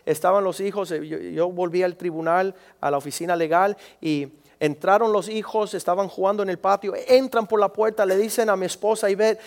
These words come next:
"Mamá, enséñanos dónde está en la Biblia que, que Cristo hace tus pecados blanco como la nieve."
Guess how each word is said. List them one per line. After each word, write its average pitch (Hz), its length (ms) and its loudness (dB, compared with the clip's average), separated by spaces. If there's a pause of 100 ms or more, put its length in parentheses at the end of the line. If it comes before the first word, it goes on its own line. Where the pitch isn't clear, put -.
(140)
"Mamá, 262 480 2 (600)
enséñanos 294 760 4
dónde 285 220 6
está 285 180 6
en 277 80 4
la 269 100 8
Biblia 269 380 4
que, 247 160 4
que - 380 2
Cristo 277 500 4 (140)
hace 254 400 8
tus 247 200 -6
pecados 240 480 6
blanco 233 380 8
como 220 180 4
la 196 120 6
nieve." 165 400 0